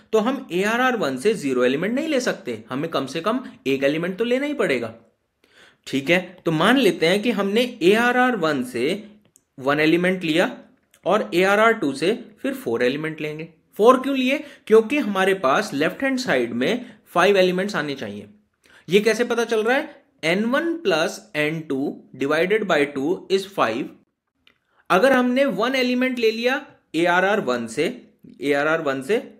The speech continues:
वन एलिमेंट ले लिया, तो ये वैल्यू मान लीजिए आप, इसको मैं बोल देता हूं let's say left, left is equal to this। तो left minus, left minus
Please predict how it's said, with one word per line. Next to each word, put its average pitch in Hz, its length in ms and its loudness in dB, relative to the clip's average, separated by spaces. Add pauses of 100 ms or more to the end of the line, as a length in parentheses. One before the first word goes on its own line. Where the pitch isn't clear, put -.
वन 123 200 -4
एलिमेंट 117 400 -6
ले 117 120 -4
लिया, 127 200 -4 (500)
तो 254 380 2 (280)
ये 190 560 -4
वैल्यू 160 340 0
मान 151 200 0
लीजिए 139 260 -2
आप, 214 280 0
इसको 156 220 -6
मैं 196 200 -2
बोल 139 160 2
देता 135 200 -2
हूं 185 100 -2
let's 143 240 -2
say 208 60 2
left, 123 360 -2 (500)
left 135 540 -4
is 131 200 -6
equal 123 300 -2 (100)
to 233 100 2 (240)
this। 95 180 -10 (500)
तो 214 100 8
left 180 540 0 (300)
minus, 151 480 0 (580)
left 170 480 -2 (400)
minus 139 480 -2